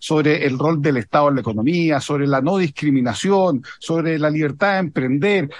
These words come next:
son normas que hoy día van a estar mejor resguardadas en la Constitución actual que si se queda con la Constitución del ochenta por la diferencia de quórum. Y también decir que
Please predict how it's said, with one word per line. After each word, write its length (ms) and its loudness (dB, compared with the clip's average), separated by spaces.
son 360 0
normas 460 0
que 400 -2
hoy 240 0
día 460 2
van 260 -2
a 40 -6
estar 400 -2
mejor 500 -2
resguardadas 680 0
en 80 -4
la 100 0
Constitución 640 -2
actual 540 0
que 320 -2
si 200 -4
se 180 -2
queda 260 2
con 140 0
la 80 2
Constitución 640 -2
del 260 -2
ochenta 440 0
por 120 0
la 120 0
diferencia 560 -2
de 80 -2
quórum. 420 0
Y 80 -2
también 380 2
decir 360 0
que 320 -2